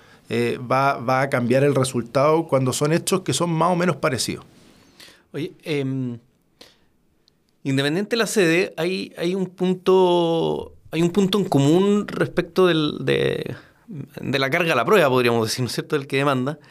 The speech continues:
Speaker 2: y es que existe, o, o que la conducta, no sé, eh, tiene la potencialidad de desviar clientela, ¿no es cierto? Eso es como un requisito en cualquiera, si es de libre competencia o no, hay que desviar clientela. Y de-, me gustaría como entrar un poco en la parte, bueno,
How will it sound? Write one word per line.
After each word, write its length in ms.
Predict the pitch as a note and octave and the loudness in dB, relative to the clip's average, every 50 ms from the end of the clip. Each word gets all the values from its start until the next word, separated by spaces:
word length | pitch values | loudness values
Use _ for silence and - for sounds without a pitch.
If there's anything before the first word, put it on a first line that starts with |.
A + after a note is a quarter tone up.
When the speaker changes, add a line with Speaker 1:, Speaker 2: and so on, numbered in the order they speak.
| - - - - _ | -20 -20 -20 -16 _
Speaker 2:
y 100 | - D3+ | -2 -2
es 100 | D#3 D3+ | -2 -2
que 380 | D#3 - - G3 G3 G3 G3 - _ _ _ - | -2 -2 0 0 0 0 -2 -6 _ _ _ -8
existe, 840 | - C3 - - - G3 F3 - - _ - G#3+ G#3+ A3 A3 - - - _ - | -8 -6 -6 -6 -6 -6 -6 -6 -6 _ 2 2 4 2 2 0 -6 -14 _ -8
o, 120 | B2+ A2+ | -6 -6
o 260 | A2+ - - G#2+ G#2 | -6 -6 -6 -6 -8
que 120 | G2+ - F#2 | -6 -6 -6
la 520 | F2+ E2+ F2+ E2+ B1 C#2 E2 C#2 C#2+ - | -4 -4 -4 -4 -6 -8 -10 -10 -10 -10
conducta, 960 | - - B2 B2 C3 C3+ F3 F#3+ F3+ E3 - - - D#3 D3 D3 C#3+ C#3+ C#3+ C#3 | -6 -4 -2 0 2 2 4 2 2 0 -4 -4 -2 0 2 2 0 0 -2 -4
no 80 | C3+ C3 | -6 -8
sé, 180 | - - D#3 - - _ | -10 -10 -12 -12 -14 _
eh, 340 | - A#2+ B2 B2+ A#2+ A#2 A2+ _ _ _ _ _ _ _ _ _ _ - | -10 -8 -8 -6 -8 -10 -12 _ _ _ _ _ _ _ _ _ _ -6
tiene 220 | - D3 D3 D3 | -4 -2 0 0
la 120 | C#3+ C3+ B2 | 0 0 -2
potencialidad 720 | B2 B2+ B2 A2+ A#2+ - - - C3+ B2+ C#3 D3+ E3 E3+ | -2 -4 -6 -8 -10 -8 -6 -4 -2 0 2 2 4 4
de 360 | D#3+ D#3+ E3 E3+ - - - - | 4 4 2 2 0 -2 -4 -8
desviar 400 | C3+ B2 B2+ A#2+ C3 C3+ B2+ C3 | -6 -4 -4 -2 -2 -4 -4 -4
clientela, 480 | - C3 A2+ G#2+ - - E2 D#2 F2+ | -4 -6 -6 -6 -6 -8 -12 -12 -12
¿no 80 | A2+ G#2 | -16 -14
es 80 | G#2+ - | -12 -12
cierto? 220 | D3 D3 - D#3 | -10 -6 -6 -6
Eso 100 | C3+ D#3+ | -6 -6
es 60 | - | -6
como 200 | - D3 D3 C#3+ | -6 -4 -2 0
un 120 | D3+ D3+ C#3 | 0 0 0
requisito 420 | C#3+ C3 A#2+ - D#3 D3 D#3+ E3 | 0 -2 -2 -2 0 0 0 0
en 100 | D#3+ D3 | 0 0
cualquiera, 720 | C#3+ D#3+ C#3+ - G#3+ G#3 A3 G#3+ G#3 G#3 G3 - - - | 0 0 0 0 0 2 2 2 2 2 0 0 -4 -8
si 220 | C#3+ - - F3+ | -6 -2 0 0
es 120 | F#3 F3+ F3+ | 0 0 0
de 240 | - F#3 E3 E3 E3 | -2 -2 2 2 2
libre 220 | D#3+ E3+ E3 D#3+ | 2 4 2 2
competencia 480 | D#3+ D#3 E3+ E3 D#3+ D#3+ D#3 - E3+ E3+ | 0 0 2 2 2 2 0 0 0 2
o 0 | F#3 G3+ G3+ G3 | 2 2 0 -2
no, 60 | - - - | -4 -6 -4
hay 140 | - D3+ D3 | -4 -4 -2
que 120 | D3 D3+ | 0 0
desviar 300 | D3+ C#3 C#3 C#3+ C#3 C#3 | 0 0 0 0 -2 -2
clientela. 400 | C#3 C3+ C3 A#2 - - G#2+ A2 - - - - - - - - - | -6 -8 -8 -8 -6 -8 -8 -8 -10 -14 -20 -18 -18 -20 -20 -10 -4
Y 140 | - D#3+ D#3 | 0 0 0
de-, 220 | E3 - - D#3 | 0 -2 -4 -2
me 140 | F3 F3 F3 | 0 2 2
gustaría 360 | E3+ E3 - - F#3 G3+ A3+ | 2 2 2 2 2 2 2
como 160 | A3+ A3+ A3 G#3+ | 4 4 2 2
entrar 380 | G#3 - - - - G3 G3+ | 0 -2 -6 -6 -4 -2 -2
un 80 | G#3+ G3 | -2 0
poco 200 | - G#3+ G3 A3 | 0 0 2 2
en 140 | G#3 G3 F#3 | 2 4 4
la 80 | F3+ | 2
parte, 200 | F3 F3+ F3+ - | 2 0 -2 -2
bueno, 220 | E3 D3 A#2+ G#2 | 0 0 0 0